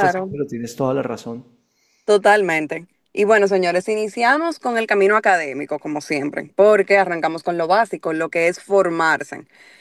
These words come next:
Speaker 2: Y quiero que sepan que ya en el high, en el, en el estilo high-end, hay programas muy reconocidos que son como de la corte de Master Sommeliers, que es C M S, y el Wine and Spirit Education Trust, que se reconoce por W S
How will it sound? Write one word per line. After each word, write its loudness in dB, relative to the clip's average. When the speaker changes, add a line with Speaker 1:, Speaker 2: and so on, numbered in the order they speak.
Speaker 2:
Y 0
quiero 6
que 2
sepan 0
que 0
ya 2
en -2
el 0
high, 2
en -6
el, -6
en -10
el -8
estilo 0
high-end, 0
hay 4
programas 2
muy -2
reconocidos -4
que -4
son -6
como -4
de 4
la 2
corte 2
de 2
Master -2
Sommeliers, -4
que -2
es -6
C 2
M 2
S, -4
y 2
el 4
Wine 4
and 0
Spirit 4
Education -4
Trust, -2
que -10
se 0
reconoce -2
por 2
W 2
S 0